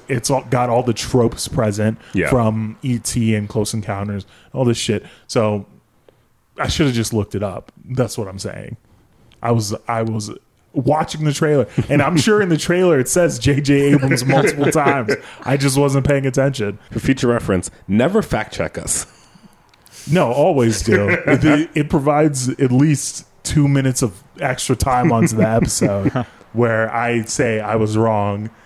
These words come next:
Speaker 1: It's mostly me saying I was wrong. I don't think anybody's gotten as much wrong as I have.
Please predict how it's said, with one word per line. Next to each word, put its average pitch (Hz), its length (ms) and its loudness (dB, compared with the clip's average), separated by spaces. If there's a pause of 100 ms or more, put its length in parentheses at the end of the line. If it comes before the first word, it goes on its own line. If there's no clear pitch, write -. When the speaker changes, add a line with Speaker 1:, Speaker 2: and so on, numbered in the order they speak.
(140)
Speaker 1:
It's 120 200 -8
mostly 139 480 -2
me 113 240 -2
saying 110 320 -2
I 101 120 -2
was 98 160 -6
wrong. 95 300 -10 (260)
I 117 100 -2
don't 131 140 2
think 127 180 0
anybody's 117 440 2
gotten 113 460 -2
as 110 220 -4
much 113 220 0
wrong 110 380 2
as 104 100 0
I 107 140 0
have. 98 320 -2